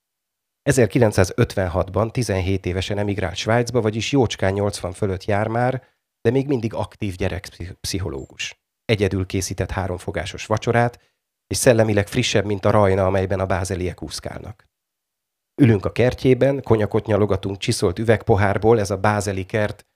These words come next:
maga a megtestesült polgári Budapest a két háború közötti időből. Kurtágról beszélgetünk, meg Kurták Beckett operájáról, amit kétezer-tizennyolcban mutattak be a Milánói Szkálában. Júlia elmondja,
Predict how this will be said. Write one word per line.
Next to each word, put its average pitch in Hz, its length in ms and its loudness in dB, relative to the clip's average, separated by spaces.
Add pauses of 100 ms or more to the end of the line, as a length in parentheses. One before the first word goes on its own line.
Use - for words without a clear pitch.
(180)
maga 104 220 2
a 95 40 4
megtestesült 98 680 -2
polgári 98 440 0
Budapest 95 460 -6
a 95 60 -8
két 95 220 -6
háború 90 360 -8
közötti - 460 -10
időből. 98 560 -2 (440)
Kurtágról 110 520 4
beszélgetünk, 98 800 -2
meg 82 120 -8
Kurták 95 480 -2
Beckett 113 440 -4
operájáról, 95 760 -2
amit 85 200 -10
kétezer-tizennyolcban 98 1160 -2
mutattak 90 480 -8
be 85 80 -6
a 80 40 -6
Milánói 95 520 -6
Szkálában. - 800 -10 (680)
Júlia 139 260 8
elmondja, 107 720 4